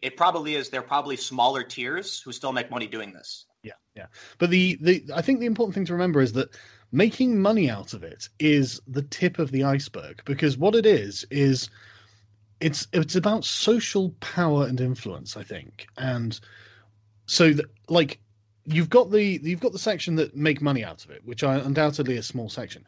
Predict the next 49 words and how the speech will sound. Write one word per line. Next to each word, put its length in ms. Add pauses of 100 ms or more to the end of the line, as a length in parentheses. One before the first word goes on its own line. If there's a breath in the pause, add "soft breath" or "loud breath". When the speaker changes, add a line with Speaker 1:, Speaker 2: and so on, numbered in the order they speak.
(240 loud breath)
Speaker 2:
But 100
then 160
beneath 320
that, 180
you've 120
got 140
a 40
huge 500
section 540
of 160
young 220
women 240
who 160
are 40
using 520 (260 loud breath)
social 400
media 380
to 340 (160)
basically 480
be 120
attention 540
whores, 420 (360 soft breath)
you 80
know, 120
to 140
get 280
likes 400
and 160
retweets 540
and 180
favorites 640 (240 loud breath)
from 160
just, 380
you 180
know, 80
they're 100
not, 240
they're 120
not 140
prostituting 540
themselves. 500
They're 120
just 180
showing 240
a 40
bit 100
of 120
cleavage 520
or, 160